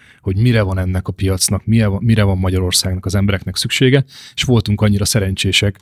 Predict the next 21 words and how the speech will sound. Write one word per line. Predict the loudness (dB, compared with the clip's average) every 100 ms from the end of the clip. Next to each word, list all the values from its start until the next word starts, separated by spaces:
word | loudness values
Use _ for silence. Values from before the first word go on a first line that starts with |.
| _ -20 -4
hogy | 0
a |
vitorlát | 0 2 0 0 0
kicsiben | -2 -2 -2 -4
kifeszítve | -4 -2 0 0 0 0 0 -2 _ -20 -12
a | -2
szabályzói | 2 4 4 2 2 0
környezet | 0 0 0 0 -2 -6 -2
a |
mi | 0
szelünket | 2 2 -2 -4 -6
fúj-, | -4 -6 -2
kezdte | -2 0 2
elfújni. | 0 0 -2 0 -2 -6 -18 -20 -6
És | 0
ez | 0
egyértelműen | 2 2 2 2 2 2 2
az | 0
időzítés | 0 0 0 -2 -2
szerintem | -2 -2 -4 0 0 0 -4 -20 -20 -8
egy, | -8 -8